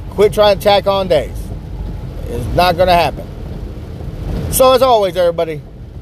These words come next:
y'all be careful. Y'all be safe. That is,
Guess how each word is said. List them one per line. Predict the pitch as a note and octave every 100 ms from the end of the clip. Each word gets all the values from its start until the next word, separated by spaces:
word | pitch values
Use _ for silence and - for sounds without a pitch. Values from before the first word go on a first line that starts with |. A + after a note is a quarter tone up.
| - -
y'all | C4+ C#4+
be |
careful. | F#3+ A3 - - - - - -
Y'all | - D4
be | C#4+
safe. | D4 - - - - - - -
That | F3 G3+
is, | A3+ A3 G3